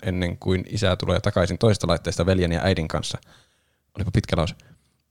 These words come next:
"Koska olin pieni ja tuskin osasin lukea, menin innoissani ensimmäiseen vuoristorataan, joka eteen tuli, ja voin todeta, että se ei ollut se rata, johon olin tottunut, vaan se oli aikuisten rata. Ja silloin koin ensimmäisen kerran puhdasta kauhua, kun vuoristorata <laughs> kiihdytti vauhtiaan ja lähti ensimmäiseen syöksyyn.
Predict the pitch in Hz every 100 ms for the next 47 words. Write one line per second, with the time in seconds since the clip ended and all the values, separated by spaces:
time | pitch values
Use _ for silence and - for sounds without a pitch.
0 | _ - 120 127 120 135 175 110 104 123
1 | 95 104 107 110 127 90 92 95 95 113
2 | 98 101 120 123 104 82 92 107 95 -
3 | - - 87 87 95 87 101 92 90 92
4 | 87 107 113 107 90 90 - 101 101 95
5 | 90 - 101 85 90 85 90 101 98 90
6 | 87 - 92 98 95 104 92 92 - 87
7 | 92 92 - _ _ _ - 120 120 101
8 | 101 113 104 92 90 90 90 87 110 95
9 | - 92 110 95 87 87 95 98 104 98
10 | 107 101 107 - 113 104 - 95 415 -
11 | 120 120 - 101 92 98 107 - 127 117
12 | 214 107 104 120 117 117 - 98